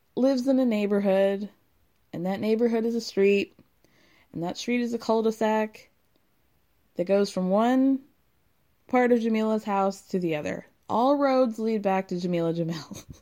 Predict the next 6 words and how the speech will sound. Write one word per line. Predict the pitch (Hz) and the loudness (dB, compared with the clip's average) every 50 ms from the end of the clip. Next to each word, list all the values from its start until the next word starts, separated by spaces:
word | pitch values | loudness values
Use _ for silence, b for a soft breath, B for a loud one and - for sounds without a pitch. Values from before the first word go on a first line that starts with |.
| _ _ _ _ _ _ _ _ _ _ _ _ _ B B B B B B B B B B B B B B _ | _ _ _ _ _ _ _ _ _ _ _ _ _ B B B B B B B B B B B B B B _
Who, | - 311 415 523 554 539 539 - _ _ _ _ _ _ _ _ _ | 4 6 6 8 6 6 2 -2 _ _ _ _ _ _ _ _ _
who | - - 554 605 719 | 4 8 8 8 6
said | - - 571 554 508 415 294 | 4 4 6 6 8 8 6
that? | 294 269 254 220 185 175 - - - _ _ _ _ b b b b b b b _ - | 6 6 6 6 6 4 2 0 -4 _ _ _ _ b b b b b b b _ 2
Nobody | 494 571 587 587 640 622 587 494 440 - | 6 6 8 8 6 6 6 4 4 4
said | - 311 302 294 294 277 294 - | 6 6 6 6 6 4 2 -4